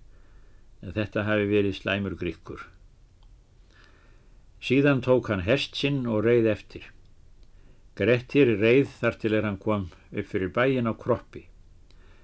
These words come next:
Eh, þar fann hann mann er nefndist Halli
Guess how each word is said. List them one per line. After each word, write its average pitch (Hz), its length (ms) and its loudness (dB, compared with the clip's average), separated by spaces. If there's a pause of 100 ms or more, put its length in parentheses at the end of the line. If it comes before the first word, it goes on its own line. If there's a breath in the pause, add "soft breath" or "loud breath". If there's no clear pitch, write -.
(240 soft breath)
Eh, 90 140 -6
þar 120 320 0
fann 127 240 -2
hann 120 160 0
mann 123 340 -4
er 101 140 -6
nefndist 90 520 -8 (120)
Halli 123 540 -4